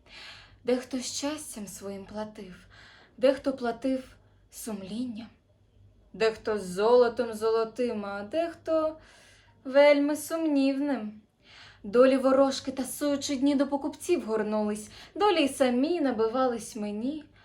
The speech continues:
І тільки одна відвернулась. Я глянула їй в обличчя ясне, душею покликала очі.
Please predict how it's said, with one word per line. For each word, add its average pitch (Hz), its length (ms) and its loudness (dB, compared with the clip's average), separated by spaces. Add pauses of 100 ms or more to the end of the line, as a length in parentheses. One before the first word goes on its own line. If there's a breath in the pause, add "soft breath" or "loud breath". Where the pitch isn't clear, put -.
(1200 soft breath)
І 196 120 -10
тільки 247 1120 -6 (600)
одна 226 680 -6 (1200)
відвернулась. 208 960 -8 (1400)
Я 233 160 0
глянула 262 420 0
їй 254 440 -4 (520 soft breath)
в 247 60 0
обличчя 254 580 -2
ясне, 190 460 -16 (1040 soft breath)
душею 269 600 0
покликала 247 800 -6 (480)
очі. 311 460 -2